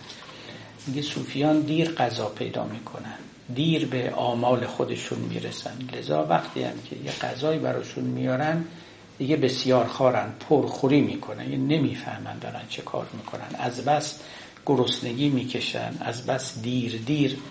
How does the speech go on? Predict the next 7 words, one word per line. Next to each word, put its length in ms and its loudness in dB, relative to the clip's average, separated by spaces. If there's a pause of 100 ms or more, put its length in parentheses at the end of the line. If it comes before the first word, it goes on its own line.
(480)
به 80 2
اونها 480 4
غذا 340 4
و 100 2
آذوقه 560 2
می‌رسد. 600 0
چنین 480 0